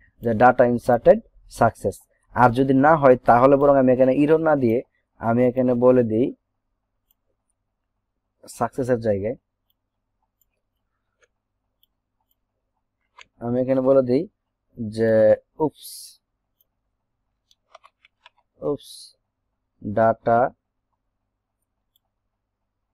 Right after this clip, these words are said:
ডাটা ই-, ইনসার্টেড,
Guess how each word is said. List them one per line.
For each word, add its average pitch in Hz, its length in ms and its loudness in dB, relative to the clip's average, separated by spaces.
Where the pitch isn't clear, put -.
ডাটা 113 760 -6
ই-, 117 340 -12
ইনসার্টেড, 120 1040 -10